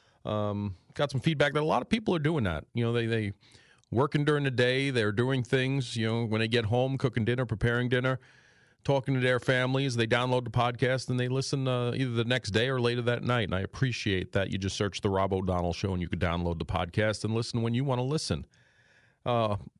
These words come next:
but, of course, I love you guys when you listen live, interact with the show each and every day. It's Friday, September fifteenth, twenty twenty-three. Sixty-nine degrees and sunny out there. It's almost, uh, three ten, just about three ten here in the studio in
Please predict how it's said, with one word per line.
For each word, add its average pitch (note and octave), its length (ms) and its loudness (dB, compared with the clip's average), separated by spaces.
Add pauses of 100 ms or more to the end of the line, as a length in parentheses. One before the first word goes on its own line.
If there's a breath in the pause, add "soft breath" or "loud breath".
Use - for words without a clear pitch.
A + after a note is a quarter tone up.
(120)
but, C3+ 120 2
of - 80 -4
course, C3+ 280 2
I C#3+ 140 0
love A2+ 320 2
you A#2 100 0
guys A2+ 360 2
when A2 100 0
you A2 80 0
listen A2+ 260 0
live, A#2 300 2
interact G#2+ 420 0
with G#2+ 120 -6
the - 80 -2
show A2+ 420 0
each A2+ 200 -2
and G#2+ 100 0
every G#2 160 0
day. A2+ 240 0
It's C#3+ 120 -6
Friday, C3 800 0
September A#2+ 460 0
fifteenth, - 840 -4
twenty A#2+ 360 0
twenty-three. G#2 880 -2 (1160)
Sixty-nine G#2 600 0
degrees F2+ 380 -2
and F2+ 100 -4
sunny F#2 300 -2
out F2+ 160 -2
there. G2 180 0
It's F#2+ 140 -4
almost, B2+ 480 -2
uh, B2 160 2
three D3+ 240 -2
ten, C3+ 320 0
just C#3+ 180 -2
about D#3 280 -2
three G2+ 180 0
ten G2 320 0
here F#2 260 0 (800 soft breath)
in C#3+ 140 0
the C#3 40 0
studio D#3 600 2
in D3 200 2